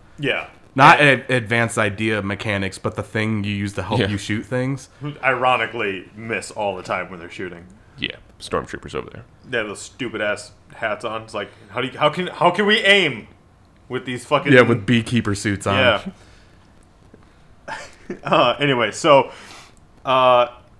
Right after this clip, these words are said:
Speaker 1: the one guy's hired Bullseye, the other guy's hired Taskmaster, and Taskmaster, like, the night before, watched a bunch of fucking golfers and whatnot. So he's, like, all ready to, to, to,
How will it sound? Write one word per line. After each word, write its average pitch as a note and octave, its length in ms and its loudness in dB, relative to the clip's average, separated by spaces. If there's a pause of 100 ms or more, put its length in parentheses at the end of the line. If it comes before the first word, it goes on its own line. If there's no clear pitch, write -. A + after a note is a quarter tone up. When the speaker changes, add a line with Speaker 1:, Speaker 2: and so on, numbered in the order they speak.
(260)
Speaker 1:
the B2+ 80 -6
one G3+ 280 4
guy's E3+ 280 8
hired D3 320 4
Bullseye, B2 440 2
the A2 140 -4
other B2 140 0
guy's A2+ 240 0
hired A2 340 -4
Taskmaster, G2+ 720 -8
and F#2+ 140 -12
Taskmaster, A2+ 760 -2
like, G2 220 -4
the A2 60 -8
night G#2 200 -4
before, G2+ 440 -6
watched F#2 260 -6
a F#2 60 -14
bunch F#2+ 200 -10
of G2 100 -10
fucking F#2 360 -8
golfers F#2 680 -10
and F#2+ 100 -16
whatnot. G2 440 -10 (520)
So A2+ 140 -6
he's, B2+ 200 -4
like, A#2 280 0
all A2+ 180 2
ready A2 300 -2
to, F#2+ 260 -4 (380)
to, - 100 -12 (180)
to, - 100 -18